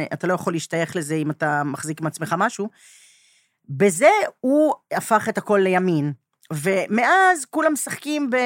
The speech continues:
קוראים לזה מרכז, בלנסות להתאים את עצמך לרחב יותר, כי אז יהיה מספיק אנשים, כל מיני דברים כזה. בזמן שפוליטיקה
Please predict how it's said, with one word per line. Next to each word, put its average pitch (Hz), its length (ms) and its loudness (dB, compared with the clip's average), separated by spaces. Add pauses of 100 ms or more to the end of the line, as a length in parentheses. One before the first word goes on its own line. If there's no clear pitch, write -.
(260)
קוראים 196 180 -2
לזה 175 140 -2
מרכז, 262 800 0 (260)
בלנסות 196 460 0
להתאים 208 220 -2
את 190 60 -4
עצמך 196 300 -2
לרחב 160 520 -2
יותר, 170 360 -2
כי 202 140 -4
אז 175 260 -2
יהיה 180 140 -2
מספיק 240 440 -4
אנשים, 277 380 -6
כל 247 140 -6
מיני 240 160 -4
דברים 190 160 -4
כזה. 151 220 -6 (560)
בזמן 202 340 0
שפוליטיקה 190 1200 -4